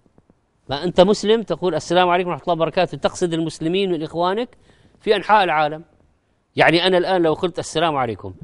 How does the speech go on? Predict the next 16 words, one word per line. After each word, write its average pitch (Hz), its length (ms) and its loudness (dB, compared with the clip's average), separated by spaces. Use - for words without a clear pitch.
في 165 120 -4
الليل، 143 360 -2
و-، 165 260 -2
ويشاهدني 196 840 0
مثلا، 202 400 -4
مثلا 185 260 -6
الآن 202 560 -2
ناس 214 460 -4
مثلا 175 520 -4
في 175 300 -2
مكان 175 480 -2
آخر 175 320 -2
من 147 160 -6
العالم 170 560 -2
في 170 500 0
الفجر، 135 420 0